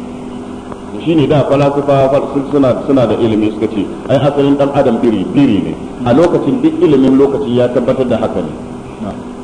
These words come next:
Amma a kashin gaskiya daga baya suka zo suka ce wannan ma wauta ne. Shi ne jahilci.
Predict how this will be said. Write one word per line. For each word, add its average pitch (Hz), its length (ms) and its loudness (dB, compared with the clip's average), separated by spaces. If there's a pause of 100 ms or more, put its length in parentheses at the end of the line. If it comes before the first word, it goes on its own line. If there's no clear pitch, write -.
Amma 139 240 0
a 156 60 2
kashin 160 260 0
gaskiya 165 280 2
daga 135 160 2
baya 151 200 4
suka 156 160 2
zo 139 160 4
suka 127 120 2
ce 127 80 0
wannan 131 260 4
ma 113 140 2
wauta 104 360 2
ne. 82 120 -4 (1500)
Shi 156 120 0
ne 127 160 2
jahilci. 98 440 -2